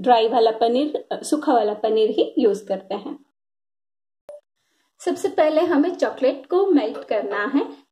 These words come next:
इसीलिए मैंने double boiler में, अ, chocolate को melt करने के लिए रखेंगे,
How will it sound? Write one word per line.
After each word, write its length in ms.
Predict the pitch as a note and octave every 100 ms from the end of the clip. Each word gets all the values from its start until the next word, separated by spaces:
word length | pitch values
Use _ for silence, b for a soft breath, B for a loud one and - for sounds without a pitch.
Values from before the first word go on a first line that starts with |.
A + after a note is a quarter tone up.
| -
इसीलिए 520 | C4+ F4 C#4+ D#4+ F4
मैंने 360 | E4+ B3 B3 C#4
double 380 | B3+ A3 C4
boiler 460 | C#4+ C4 B3 B3+ C4
में, 380 | C#4 D4 G#4+ - -
अ, 380 | A#3+ A3 A3+
chocolate 460 | A3+ B3 C4 C4 -
को 80 | D4
melt 300 | C#4+ - -
करने 260 | C4 B3
के 140 | B3 C4+
लिए 200 | B3 B3
रखेंगे, 580 | A#3+ - C4+ C4+ B4